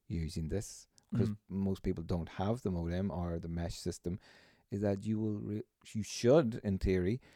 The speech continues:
Speaker 1: have a very fast connection through Wi-Fi to these devices that can accept that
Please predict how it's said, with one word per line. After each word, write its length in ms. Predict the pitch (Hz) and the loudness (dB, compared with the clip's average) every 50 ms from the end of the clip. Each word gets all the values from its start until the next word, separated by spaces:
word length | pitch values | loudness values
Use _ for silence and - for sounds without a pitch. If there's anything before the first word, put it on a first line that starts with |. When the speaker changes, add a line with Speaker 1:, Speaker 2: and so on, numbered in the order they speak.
| - - - - _ _ _ | -20 -20 -20 -20 _ _ _
Speaker 1:
have 160 | - 107 101 | 0 0 2
a 80 | 101 95 | 4 4
very 320 | 95 95 104 98 95 92 | 6 6 8 8 6 4
fast 360 | - - 92 87 87 - - | 4 2 0 0 0 -2 -4
connection 500 | - 95 90 85 85 - - - 87 80 - - | -4 -2 -2 -2 -4 -4 -6 -8 -8 -8 -8 -8
through 180 | - - 87 | -6 -4 -4
Wi-Fi 540 | 80 80 76 76 76 - - 85 82 82 95 - _ _ _ | -4 -4 -6 -6 -8 -8 -10 -10 -10 -10 -12 -16 _ _ _
to 380 | - - 98 90 90 90 85 82 | 0 2 4 4 4 2 0 -2
these 220 | 85 85 82 78 | -2 -4 -4 -4
devices 420 | - 80 78 73 73 76 - 80 80 | -6 -6 -6 -4 -6 -6 -8 -8 -8
that 140 | 82 - | -8 -6
can 100 | - - 78 | -6 -8 -8
accept 460 | 76 - - - - 95 92 - _ | -8 -8 -12 -8 -6 -6 -6 -6 _
that 300 | - - - - - - | -10 -10 -10 -10 -16 -20